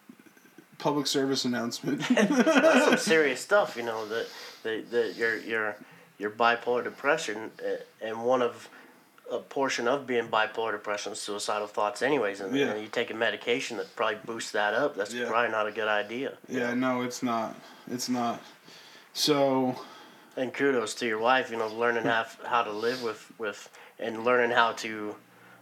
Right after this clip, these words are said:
Speaker 2: um, see the, some of the signs of you kinda going into a, a, what, a
Speaker 1: Bipolar
Speaker 2: slump. Yeah,
Speaker 1: episode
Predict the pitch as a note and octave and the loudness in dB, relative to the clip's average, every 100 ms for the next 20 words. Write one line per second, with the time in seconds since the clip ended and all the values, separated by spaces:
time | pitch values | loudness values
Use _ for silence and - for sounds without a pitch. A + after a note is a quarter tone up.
0 | - G#2+ G2+ F#2+ - C3+ C#3 A#2+ G#2 - | -12 -4 -2 -2 -2 0 0 -2 -6 -14
1 | - - - G2 F2 E2+ - - - A2+ | -20 -20 -10 -6 -6 -6 -10 -6 -4 -2
2 | G#2+ - A2+ A2+ G#2+ G#2+ A2 G#2+ A#2+ A2 | -2 0 2 2 -2 -6 -6 -4 -2 -2
3 | G#2+ A2+ G#2+ G#2+ G#2 A#2 G#2 G2+ - F#2+ | 0 -2 -2 -4 -4 -4 -2 -2 -4 -4
4 | F#2+ - A2+ - - C3 - - - - | -6 -10 -16 -18 -20 -20 -20 -20 -20 -20
5 | - - - - A#2 A#2+ E2+ B2 B2+ B2 | -20 -20 -20 -8 -2 0 2 2 4 4
6 | A#2 A#2+ B2+ A#2 G#2 | 4 4 4 4 4